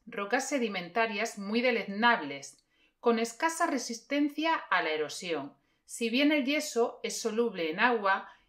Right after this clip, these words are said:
y las arcillas y margas se vuelven plásticas e impermeables cuando se hidratan. Estas características originan que los terrenos arcillosos se erosionen fácilmente por la acción de la escorrentía superficial,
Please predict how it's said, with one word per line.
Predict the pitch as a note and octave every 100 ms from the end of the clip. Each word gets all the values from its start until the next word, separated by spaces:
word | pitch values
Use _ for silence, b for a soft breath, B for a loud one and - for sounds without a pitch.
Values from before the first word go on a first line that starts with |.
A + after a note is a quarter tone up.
| _
y | D#4 E4
las | E4+ D4
arcillas | A#3+ A#3+ C#4 A#3 F#3+ -
y |
margas | F3 A#3 A#3+ F#3 F#3 -
se | E3+
vuelven | G#3+ B3 C4+ B3+
plásticas | A#3+ B3 - A#3 G#3 -
e | G3+
impermeables | F#3 F#3+ F3+ F3+ A3 B3 F3 C#3+ -
cuando | F3 D#3 D#3
se | D3+ D3
hidratan. | C#3 D#3 C#3 - C3 C3 b b b _
Estas | D4+ - F#4+ F#4+
características | - B3+ B3 - A#3+ C#4 - G#3+ - F#3 G3+ - - _ -
originan | G#3 G3 - C4 A3+ G3+
que | A3+
los | G3+ F#3 -
terrenos | F3 F3 G#3+ B3
arcillosos | C#4+ - A#3+ A#3 C4 B3 G#3 -
se | F#3+
erosionen | E3+ - G3+ A3+ B3+
fácilmente | C#4 C4 A3 G#3 G#3 A#3
por | G#3+ G3+
la | E3
acción | - - A#3 A3 G#3 b b b -
de | F#3+
la | F3+
escorrentía | F3+ F#3+ F3 F3 E3+ G#3+ A#3+
superficial, | B3+ G3 D#3 - - G3+ G3 D#3